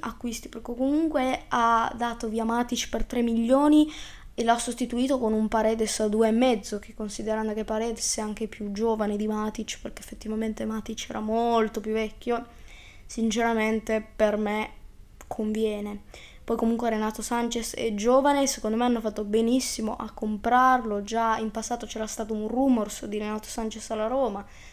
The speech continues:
ciò che poi però non è avvenuto, e però adesso la Roma è riuscita ad acquistarlo. Ottimo, ottimo, ottimo acquisto per la Roma, che si fa degli ottimi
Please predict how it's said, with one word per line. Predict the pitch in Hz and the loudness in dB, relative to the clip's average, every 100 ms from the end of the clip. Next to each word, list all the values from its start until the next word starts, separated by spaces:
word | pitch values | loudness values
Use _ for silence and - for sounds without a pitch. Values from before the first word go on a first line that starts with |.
| - | -12
ciò | - 233 - | -4 -4 -6
che | - | -16
poi | - 226 208 | -4 -2 -2
però | 214 220 | -2 -4
non | - 208 | -2 -4
è | 214 - | -4 -4
avvenuto, | 226 220 233 233 214 202 - 220 - - - - - - - | -6 -2 0 0 -2 -8 -6 -6 -6 -18 -18 -16 -16 -18 -8
e | - 226 214 | 0 2 2
però | 220 214 | 0 -2
adesso | 202 - | -2 -4
la | 214 214 | -4 -2
Roma | 214 - - - | -4 -4 -6 -6
è | |
riuscita | - 233 - | -10 -10 -10
ad | - | -10
acquistarlo. | 233 - 233 - 226 220 214 226 - | -10 -10 -10 -8 -6 -6 -6 -6 0
Ottimo, | 262 262 - - 262 269 - - | 0 0 -8 -2 0 0 -6 -16
ottimo, | - 226 - 233 226 - - | -16 -16 -10 -6 -6 -8 0
ottimo | 254 247 - 262 | 0 0 -2 -2
acquisto | 240 220 - | -2 -6 -8
per | 220 220 | -4 0
la | 247 | 0
Roma, | 285 226 | 0 -2
che | 208 | -4
si | - 226 | -6 -6
fa | - 269 240 - - - - - | 2 6 6 4 -14 -18 -18 -6
degli | 226 226 220 | -2 0 6
ottimi | 311 269 - - 277 | 6 6 2 -12 -14